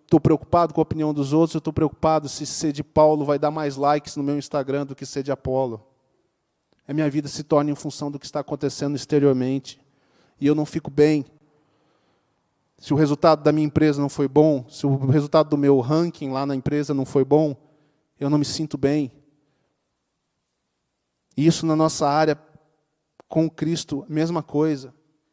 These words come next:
Já não há mais condenação para aqueles que estão em Cristo.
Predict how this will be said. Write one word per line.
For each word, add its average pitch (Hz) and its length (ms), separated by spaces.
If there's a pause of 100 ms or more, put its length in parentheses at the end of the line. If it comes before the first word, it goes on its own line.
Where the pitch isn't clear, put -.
(1200)
Já 170 220
não 170 240
há 175 220
mais 165 400
condenação 156 720
para 151 160
aqueles 156 440
que - 120
estão 147 520
em 143 160
Cristo. 143 560